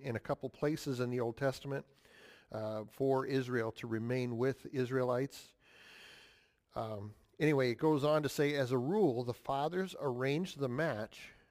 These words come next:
The girl was consulted, but the calling of the damsel and inquiring at her mouth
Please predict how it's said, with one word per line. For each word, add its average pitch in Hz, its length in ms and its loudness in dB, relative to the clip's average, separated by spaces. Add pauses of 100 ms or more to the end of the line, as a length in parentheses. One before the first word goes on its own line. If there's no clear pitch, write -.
(440)
The 107 100 -10
girl 156 360 4
was 143 180 2
consulted, 131 920 -2 (640)
but 131 120 4
the 139 80 -2
calling 175 480 4
of 135 120 0
the 131 80 2
damsel 127 560 0
and 117 100 -2
inquiring 123 600 0
at 120 100 -4
her 127 200 -2
mouth 131 540 0